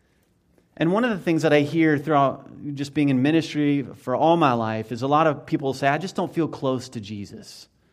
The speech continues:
I just don't feel like I have this, this tight relationship with Jesus." Well, if you look at verse twenty,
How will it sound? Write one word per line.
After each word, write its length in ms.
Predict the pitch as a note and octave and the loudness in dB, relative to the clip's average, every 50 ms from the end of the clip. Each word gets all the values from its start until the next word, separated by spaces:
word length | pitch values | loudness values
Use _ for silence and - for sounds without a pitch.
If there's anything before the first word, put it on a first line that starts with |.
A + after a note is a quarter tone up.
| _ _ _ _ _ _ _ | _ _ _ _ _ _ _
I 220 | - - - D3 D3+ | -14 -10 -6 -6 -4
just 220 | D#3+ F3 E3+ - | -4 -6 -6 -2
don't 180 | G#3+ F#3+ - - | -2 -2 -2 0
feel 100 | E3 D#3 | 0 2
like 200 | D#3 D3 C3+ C#3 | 2 2 2 0
I 40 | B2+ | -4
have 240 | A#2+ C3 C3 C3 | -4 -4 -4 -4
this, 160 | C3 B2 - - - - _ _ _ _ _ _ _ _ _ - | -4 -4 -8 -10 -18 -20 _ _ _ _ _ _ _ _ _ -14
this 160 | - B2+ - | -14 -14 -12
tight 320 | - - - E3+ E3 D#3 - | -10 -4 0 0 0 2 2
relationship 720 | C#3 C#3 B2+ B2+ C3 B2+ C3 - C3 B2+ - C3 - - | 0 2 2 2 0 -2 -4 -4 -4 -4 -4 -6 -6 -6
with 140 | A#2+ A2 A2 | -6 -8 -6
Jesus." 360 | - A#2+ A#2 G#2+ G2+ G2 - | -6 -6 -6 -6 -6 -8 -8
Well, 140 | - D#3 D#3+ | -6 -6 -4
if 80 | D#3+ | -4
you 60 | - C4 | -4 -4
look 160 | C#4 B3+ F#3+ | -2 -2 -2
at 80 | D#3 | 0
verse 240 | C3 D3 D3 C3+ C#3+ | 2 2 0 0 -2
twenty, 500 | - - - D#3+ D#3+ C#3 A2+ G#2 G#2+ A2 | -8 -6 -4 -2 0 0 -2 -4 -6 -8